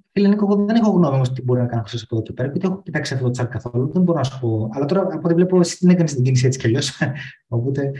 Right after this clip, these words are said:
δεν, ε, δεν θα επηρεαστείς από αυτό, ας πούμε, που έτσι κι αλλιώς δεν έπρεπε να επηρεαστείς,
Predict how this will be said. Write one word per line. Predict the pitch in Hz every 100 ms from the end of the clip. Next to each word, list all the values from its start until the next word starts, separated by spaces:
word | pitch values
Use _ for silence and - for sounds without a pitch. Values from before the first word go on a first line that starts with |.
| - _ _ _ _
δεν, | - 127 127
ε, | 120 110 110 107 - _ _ _ _ _ - _ _ _ _ _ _ _ _
δεν | 139
θα | 139
επηρεαστείς | 139 135 123 123
από | 113
αυτό, | 110
ας | 107 - -
πούμε, | 135 160
που | -
έτσι | 147 143
κι |
αλλιώς | 139 123
δεν | 120
έπρεπε | 120 107 101
να | 101
επηρεαστείς, | 101 101 98 120 -